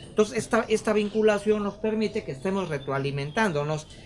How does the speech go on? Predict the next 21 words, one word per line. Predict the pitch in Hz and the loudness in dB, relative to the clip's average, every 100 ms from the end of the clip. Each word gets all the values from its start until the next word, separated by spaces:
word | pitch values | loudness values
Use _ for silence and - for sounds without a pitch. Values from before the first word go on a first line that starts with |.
| - - | -16 -2
nosotros | 160 160 240 240 233 | 0 4 2 4 4
les | 180 143 | 2 2
ayudamos | 160 156 196 240 233 226 190 | 2 2 4 4 2 0 -2
en | 160 143 | -4 -2
lo | 147 143 | -4 -2
que, | 143 | 0
o | 143 135 | 0 0
complementamos | 151 139 151 151 151 151 220 220 190 | -2 0 0 0 0 0 0 2 0
lo | 147 | -2
que | 139 | 0
ellos | 180 180 175 160 | 0 2 -2 -2
no, | 165 175 175 - - - | 0 0 -2 -10 -16 -6
no | 156 180 | 2 4
hacen | 190 185 175 170 - | 4 2 -2 -2 -10
completamente, | 127 135 175 175 175 175 175 208 202 - - - | -6 0 0 0 -2 -2 -2 -2 -4 -8 -18 -10
y | 147 | -8
ustedes | 139 208 196 196 | 4 6 8 4
nos | 151 135 | 0 -4
complementan | 135 143 147 151 175 170 170 | -4 -2 2 2 0 -2 -2
a | 170 | -2
nosotros | 170 170 175 170 175 | -4 0 -2 0 -6